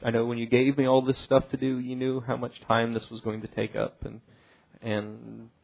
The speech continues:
so on and so forth and, and so on. So I'm really glad that you, you know, this was Bring God to Work Day,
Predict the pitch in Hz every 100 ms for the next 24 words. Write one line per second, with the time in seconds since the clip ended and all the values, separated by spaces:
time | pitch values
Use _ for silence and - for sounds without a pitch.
0 | - - 113 107 107 - 107 - 101 113
1 | 101 110 117 _ - 104 92 - 107 107
2 | - _ _ _ _ - - 120 117 110
3 | 117 110 110 110 120 131 127 120 117 117
4 | 113 - - 110 107 107 - _ _ _
5 | _ _ _ - 104 107 110 113 107 110
6 | 104 104 - 110 104 113 117 110 113 113
7 | 110 107 110 101